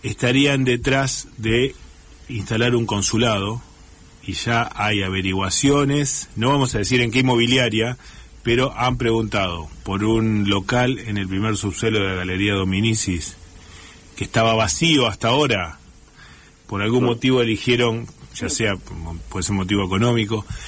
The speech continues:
Speaker 1: y está la cuestión con las garantías, digamos, es lo que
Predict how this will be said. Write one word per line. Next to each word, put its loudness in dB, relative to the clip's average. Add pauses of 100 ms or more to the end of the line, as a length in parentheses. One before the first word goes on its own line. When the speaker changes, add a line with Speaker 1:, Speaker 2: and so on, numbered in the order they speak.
(400)
Speaker 1:
y 4 (340)
está -4
la 0
cuestión 0
con -2
las -6
garantías, 2
digamos, -4
es -4
lo -4
que -8